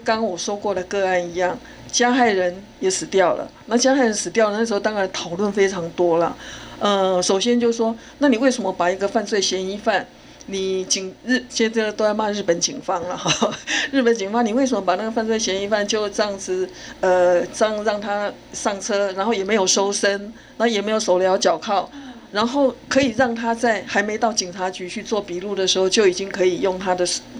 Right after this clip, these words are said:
预备的水果刀就自杀死掉了。然后那两个女孩子其实被杀得非常惨，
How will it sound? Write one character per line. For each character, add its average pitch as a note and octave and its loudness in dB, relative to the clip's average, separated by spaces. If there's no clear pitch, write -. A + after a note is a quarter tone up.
预 A3+ 4
备 G#3 4
的 F#3 2
水 F#3 2
果 F3+ 0
刀 F3+ 4
就 F#3 0
自 F3+ -2
杀 F3 2
死 F3+ -4
掉 F#3+ 4
了。 - -8
然 B3 2
后 D#4 0
那 E4+ 0
两 F#3 0
个 G3 -2
女 F#3+ -4
孩 G3+ -2
子 G3 -4
其 G3 0
实 F#3 -4
被 A3 2
杀 G3+ 0
得 F#3 0
非 F#3+ 4
常 F#3 -4
惨， - -4